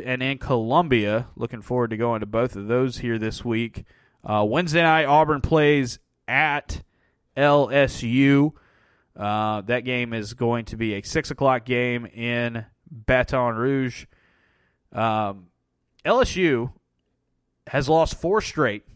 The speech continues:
They got off to such a good start this year. They were twelve and one at one point, but they've lost four straight. Lost by three at Kentucky. Lost by thirteen at what was looking like a really good, uh, Texas A and M team.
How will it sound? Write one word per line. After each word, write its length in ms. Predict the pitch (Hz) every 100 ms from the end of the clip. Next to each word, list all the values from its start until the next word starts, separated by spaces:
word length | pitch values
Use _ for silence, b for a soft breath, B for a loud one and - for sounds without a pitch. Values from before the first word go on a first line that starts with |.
| _
They 100 | 123
got 200 | 131 196
off 80 | 196
to 80 | 160
such 240 | 175 190
a 40 | 160
good 160 | 151 -
start 260 | 160 131
this 180 | 131 -
year. 140 | 131
They 80 | 117
were 80 | 104
twelve 380 | - 160 160 170
and 160 | 151
one 160 | 131 131
at 80 | 110
one 180 | 113 107
point, 200 | 110 104
but 80 |
they've 100 | 107
lost 260 | 113 143 -
four 220 | 135 170
straight. 380 | 160 131 113 113 b b b b b b
Lost 220 | 147 160
by 100 | 160
three 300 | 131 156 165
at 140 | 147 131
Kentucky. 460 | 143 - 160 170
Lost 240 | 143 123 -
by 100 | 101
thirteen 560 | - 156 - 160 139
at 100 | 123
what 200 | 101 123 - -
was 260 | 98 90
looking 280 | 170 180 139
like 160 | 110 110
a 100 | 101
really 280 | 101 156
good, 320 | 123 117 113 104 _ _ _ _
uh, 140 | 117 110
Texas 280 | 139 117 113
A 100 | 110
and 80 |
M 120 | 120 113
team. 280 | 113 107